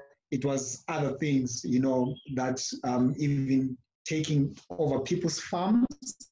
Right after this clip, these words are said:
that was a big thing, um, taking over the fertile land. So people still had land, but the land that you had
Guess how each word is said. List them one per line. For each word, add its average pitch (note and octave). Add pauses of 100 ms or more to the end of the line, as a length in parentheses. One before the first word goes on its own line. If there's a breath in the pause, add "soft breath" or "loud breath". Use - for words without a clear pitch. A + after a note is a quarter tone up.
(1300 soft breath)
that D3
was C#3
a C3+
big D3+
thing, C#3+ (140)
um, A#2
taking D3
over C3
the B2
fertile E3
land. B2 (360 soft breath)
So D3+
people E3
still G3
had C#3+
land, C#3 (460)
but C3+
the C3+
land D3+
that C#3
you C3
had B2